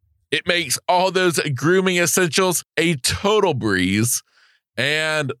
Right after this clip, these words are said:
oh, it just feels good in the hand. Here's the deal.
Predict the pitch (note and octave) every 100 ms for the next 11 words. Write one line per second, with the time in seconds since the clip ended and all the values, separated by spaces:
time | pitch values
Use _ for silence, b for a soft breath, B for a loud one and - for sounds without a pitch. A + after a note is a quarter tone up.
0 | D3 C#3+ A#2 - - A#2+ C#3+ B2 - D#3
1 | F3 D3+ C#3 F3+ E3+ D#3+ D#3+ F3+ D2+ A1+
2 | - - _ _ _ F#3+ G3 F3+ D3 D3
3 | C3+ - -